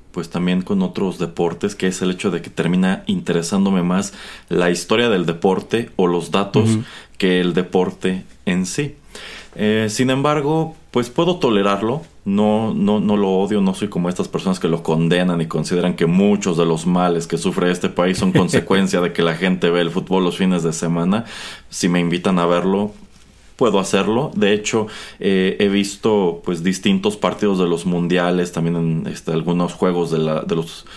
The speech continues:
Speaker 1: de las Olimpiadas junto con el señor Pereira, y me divierto y me emociono, y, pues, al menos yo lo veo como una oportunidad de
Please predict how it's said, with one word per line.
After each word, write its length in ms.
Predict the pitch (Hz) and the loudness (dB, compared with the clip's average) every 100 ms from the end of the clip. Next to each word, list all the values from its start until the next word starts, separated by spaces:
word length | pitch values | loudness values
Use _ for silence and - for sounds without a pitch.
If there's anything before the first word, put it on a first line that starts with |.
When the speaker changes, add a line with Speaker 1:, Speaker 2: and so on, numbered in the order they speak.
| - - | -12 -2
Speaker 1:
de 80 | 85 | 0
las 160 | 82 | 0
Olimpiadas 560 | 90 85 82 90 90 - | 0 0 0 2 0 -2
junto 220 | 82 80 | -6 -4
con 180 | 82 80 | -2 -2
el 80 | 80 | -2
señor 380 | 87 82 90 | -2 0 -2
Pereira, 480 | - 90 87 98 107 - - - | 0 2 2 2 0 -6 -8 0
y 80 | 107 | 2
me 100 | 107 | 4
divierto 640 | 107 113 120 - 113 113 | 4 4 2 2 -2 0
y 140 | 98 92 | 0 2
me 240 | 90 92 | 2 2
emociono, 800 | 90 90 87 - 101 107 104 95 | 2 2 0 0 2 2 2 0
y, 40 | |
pues, 400 | 90 95 92 - | 0 -2 -2 -4
al 120 | - 104 | -2 2
menos 260 | 117 120 | 2 2
yo 100 | 117 | 2
lo 180 | 120 110 | 2 2
veo 240 | 117 113 | 2 2
como 200 | 101 95 | 2 2
una 120 | 104 107 | 4 2
oportunidad 680 | 104 85 87 90 90 101 101 | 0 -2 0 0 2 2 0
de 320 | 95 92 | 0 0